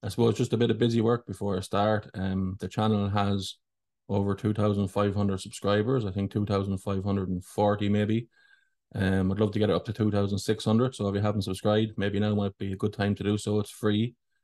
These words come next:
Um, thank you to anyone who has subscribed or follows me on Instagram and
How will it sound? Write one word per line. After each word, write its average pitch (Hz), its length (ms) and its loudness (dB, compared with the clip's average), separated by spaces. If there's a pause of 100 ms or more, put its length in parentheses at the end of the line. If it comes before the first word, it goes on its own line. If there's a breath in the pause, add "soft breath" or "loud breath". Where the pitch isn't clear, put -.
(420)
Um, 95 520 2
thank 120 180 4
you 123 120 4
to 113 100 -2
anyone 113 240 4
who 110 80 2
has 104 200 -2
subscribed 101 520 -2
or 101 140 -2
follows 98 360 -2
me 98 140 0
on 92 140 0
Instagram 95 640 0
and 92 180 -2